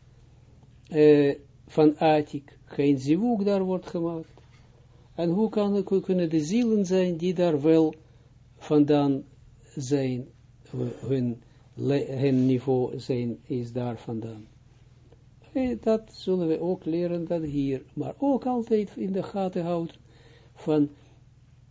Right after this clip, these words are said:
het algemene en het bijzondere. In het algemene niet, maar in het bijzondere, alles kan, al, elke,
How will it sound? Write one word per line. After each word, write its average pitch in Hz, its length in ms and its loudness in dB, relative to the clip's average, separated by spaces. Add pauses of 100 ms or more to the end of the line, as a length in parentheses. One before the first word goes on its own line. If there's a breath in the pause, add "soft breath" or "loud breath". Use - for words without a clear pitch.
(260)
het 143 200 -2
algemene 139 680 -2
en 104 160 -6
het 101 120 -14
bijzondere. 98 580 -18 (580)
In 175 180 -6
het 180 140 -4
algemene 226 580 2
niet, 165 460 0 (180)
maar 135 240 0
in 131 100 0
het 120 100 -4
bijzondere, 175 840 2
alles 262 520 -2
kan, 208 340 -6
al, 220 260 -4
elke, 170 720 0